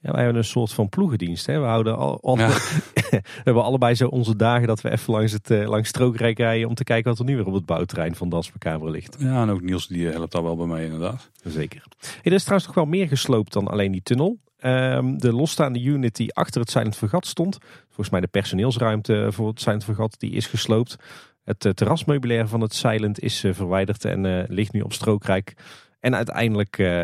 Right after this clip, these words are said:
Speaker 1: gisteren, of althans, we nemen dit op, eh, woensdag twaalf oktober op. Dus op elf oktober is ook daadwerkelijk gestart met de sloop van het Silent Fregat zelf.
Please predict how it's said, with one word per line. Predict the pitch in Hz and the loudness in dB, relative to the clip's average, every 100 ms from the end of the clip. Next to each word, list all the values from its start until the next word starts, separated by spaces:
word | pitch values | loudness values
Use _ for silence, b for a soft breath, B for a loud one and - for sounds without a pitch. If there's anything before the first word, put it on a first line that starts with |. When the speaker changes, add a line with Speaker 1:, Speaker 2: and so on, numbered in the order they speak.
| - | -2
Speaker 1:
gisteren, | - 202 - 147 175 | 0 0 2 0 0
of | 202 - | -4 -12
althans, | - 87 107 | -4 -2 -2
we | - 82 | -4 -4
nemen | 85 85 85 82 | -2 -2 -4 -2
dit | 90 - | -4 -6
op, | 82 | -8
eh, | - | -6
woensdag | 80 95 92 | -4 -2 -4
twaalf | 92 101 95 - | -2 0 0 -2
oktober | 98 98 87 | -2 -2 -2
op. | - 196 | -4 -4
Dus | - 107 | -2 -2
op | 104 | 0
elf | - 170 143 | 0 0 -2
oktober | 120 113 107 107 B B B B | 0 0 2 -2 B B B B
is | 107 90 | -6 -4
ook | 92 | -2
daadwerkelijk | 92 - 90 90 - | -2 0 -2 -2 -8
gestart | - 95 - 92 - | -4 -2 0 0 0
met | 90 90 | -4 -4
de | |
sloop | - - 90 | -4 -2 -2
van | - 87 87 | -4 -6 -6
het | - | -6
Silent | - 85 90 | -4 -4 -4
Fregat | - 87 87 | -4 -4 -4
zelf. | - - - - | -6 -8 -8 -16